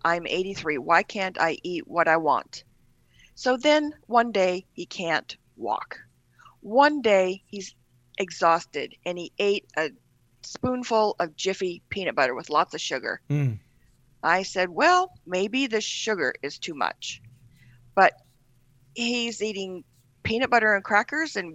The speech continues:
Speaker 1: where's his vitamins?
Speaker 2: Yeah. Yeah.
Speaker 1: So, um, if he's not gonna eat my kale salad,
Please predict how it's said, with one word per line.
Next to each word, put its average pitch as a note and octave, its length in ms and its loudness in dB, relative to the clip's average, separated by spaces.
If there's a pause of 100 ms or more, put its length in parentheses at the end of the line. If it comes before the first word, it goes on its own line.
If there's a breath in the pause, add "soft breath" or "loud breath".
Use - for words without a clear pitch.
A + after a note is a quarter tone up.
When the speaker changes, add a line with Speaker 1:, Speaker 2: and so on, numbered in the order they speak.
Speaker 1:
where's A#3 260 0
his A#3+ 160 -8
vitamins? B3 720 -2 (320)
Speaker 2:
Yeah. A2 300 -2 (720)
Yeah. A#2 160 -4
Speaker 1:
So, F3 720 0 (100)
um, D#3+ 460 0
if F#3 160 -2
he's G3+ 220 -10
not G#3+ 240 2
gonna A#3 180 -4
eat A3+ 220 -8
my G3 160 2
kale F#3+ 300 -4
salad, G#3+ 560 2